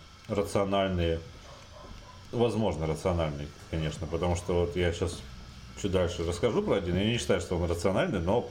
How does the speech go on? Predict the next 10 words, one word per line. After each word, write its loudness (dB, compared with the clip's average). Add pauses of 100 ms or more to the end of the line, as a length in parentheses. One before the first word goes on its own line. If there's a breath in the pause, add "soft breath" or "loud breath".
такое 2
придумали 2
тоже. 0 (360)
Не -2
знаю, 0
кто 0
это, 2
философы 0
тоже 2
придумывали? -6